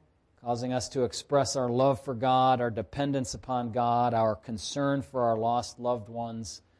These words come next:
or neighbors or whoever. It's doing something in us as well. It's developing in us patience.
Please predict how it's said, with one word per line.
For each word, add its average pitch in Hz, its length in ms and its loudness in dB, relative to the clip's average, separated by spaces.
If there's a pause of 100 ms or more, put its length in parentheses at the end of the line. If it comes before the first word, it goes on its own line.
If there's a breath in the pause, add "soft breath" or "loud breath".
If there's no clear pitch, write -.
(180)
or 110 120 -16
neighbors 113 520 -4
or 107 100 -12
whoever. 107 500 -6 (400 soft breath)
It's 135 140 -14
doing 175 280 4
something 160 400 -2
in 139 100 -2
us 170 220 -2
as 113 160 -8
well. 123 380 -10 (180)
It's - 80 -20
developing 135 460 2
in 127 100 -4
us 117 140 -6
patience. 143 720 -2